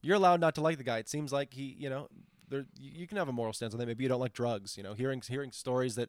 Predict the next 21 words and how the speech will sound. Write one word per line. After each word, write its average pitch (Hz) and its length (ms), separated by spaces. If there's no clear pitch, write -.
they, 117 220
the, 104 380
you 117 100
know, 107 120
they 110 100
presented 107 420
where 107 80
it's - 80
like, 104 160
yeah, 156 200
he 98 160
took 135 160
a 123 60
lot 117 300
of, 110 100
like, 120 220
M 143 220
D 143 180
M 143 140
A, 120 500
or 98 260